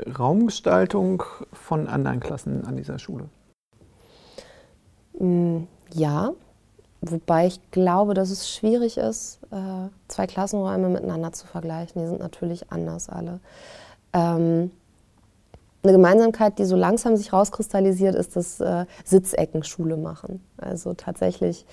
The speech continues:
Speaker 2: ähm, gibt's doch inzwischen in vielen Klassenräumen eben Sitzecken irgendeiner Art, ob es Sitzsäcke sind oder ob's vielleicht ein Sofa ist. Äh,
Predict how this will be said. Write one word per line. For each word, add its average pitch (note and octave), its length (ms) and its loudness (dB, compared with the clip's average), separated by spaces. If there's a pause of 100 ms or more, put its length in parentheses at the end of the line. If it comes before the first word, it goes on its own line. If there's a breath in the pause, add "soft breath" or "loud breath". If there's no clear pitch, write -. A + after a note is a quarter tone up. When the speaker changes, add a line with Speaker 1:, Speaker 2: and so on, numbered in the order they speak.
(540 loud breath)
Speaker 2:
ähm, E3+ 560 2
gibt's F#3+ 300 0
doch F#3 220 4
inzwischen F#3 420 0
in F3 120 0
vielen F#3 220 2
Klassenräumen F3 600 -4
eben F3 400 -4
Sitzecken G3+ 640 -2
irgendeiner F3+ 560 0
Art, G3+ 340 -2
ob F#3 140 -8
es G3 140 -6
Sitzsäcke F3+ 500 -4
sind E3 380 -4
oder F3 220 -10
ob's - 180 -18
vielleicht F#3 340 -10
ein G3 80 -2
Sofa F3 520 -4
ist. - 260 -14
Äh, E3 300 -10